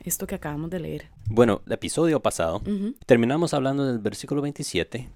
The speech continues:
Speaker 2: pero quiero tocar un par, una cosa más,
Speaker 1: Ujú.
Speaker 2: en realidad, que, ah, que no hablé a profundidad en ese episodio. Y es eso de que el Hijo del Hombre les dará el alimento que permanece,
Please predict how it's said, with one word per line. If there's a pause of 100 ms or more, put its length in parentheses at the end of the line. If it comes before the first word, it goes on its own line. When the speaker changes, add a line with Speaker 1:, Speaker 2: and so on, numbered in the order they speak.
Speaker 2:
pero
quiero
tocar
un
par, (300)
una
cosa
más,
Speaker 1:
Ujú.
Speaker 2:
en
realidad,
que, (140)
ah,
que
no
hablé (520)
a
profundidad (320)
en
ese
episodio. (220)
Y
es
eso
de
que
el
Hijo
del
Hombre
les
dará (140)
el
alimento
que
permanece,